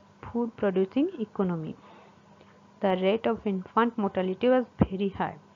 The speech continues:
We can't identify its causes, which might include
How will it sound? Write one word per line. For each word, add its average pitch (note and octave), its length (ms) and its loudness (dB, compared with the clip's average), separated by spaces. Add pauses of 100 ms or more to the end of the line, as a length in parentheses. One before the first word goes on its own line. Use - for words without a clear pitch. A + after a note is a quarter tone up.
(560)
We B3+ 120 -4 (140)
can't A#3+ 280 0
identify A3+ 640 0
its A#3 260 -2 (160)
causes, G3+ 480 -2 (500)
which - 240 -4
might A3+ 400 0
include A3+ 520 0